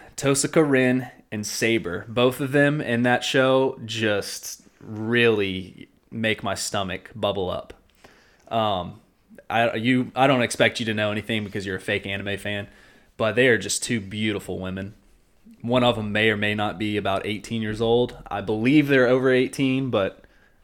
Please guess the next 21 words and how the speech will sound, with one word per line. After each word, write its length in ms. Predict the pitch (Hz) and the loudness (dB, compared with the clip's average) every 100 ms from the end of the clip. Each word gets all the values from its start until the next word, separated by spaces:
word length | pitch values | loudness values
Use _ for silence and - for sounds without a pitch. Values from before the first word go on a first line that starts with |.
| - | -10
besides 360 | 117 - 120 107 | -4 2 2 2
the 60 | |
point. 260 | 101 113 98 - - - | -4 -6 -8 -12 -20 -6
And 120 | 123 | 0
then 80 | 143 | 2
if 80 | 139 | 2
we're 60 | |
gonna 120 | 143 135 | 2 4
talk 200 | 151 147 | 2 4
about 160 | 139 | 4
a 60 | 117 | 2
current 320 | - 147 147 | 2 0 0
series 340 | - 156 151 | 2 4 4
that 80 | 139 | 2
I'm 100 | 139 | 2
watching, 500 | 139 139 139 143 139 - | 4 4 4 0 -2 -2
I'm 120 | 110 | 2
watching 320 | 117 110 120 | 4 4 2
ReZero 840 | 113 120 117 117 120 117 117 117 113 | -2 0 0 0 2 4 4 4 0
Emilia 520 | 107 107 113 113 120 110 | -6 -4 -2 0 2 0
Tan. 500 | 123 113 117 117 | 0 -2 -2 -4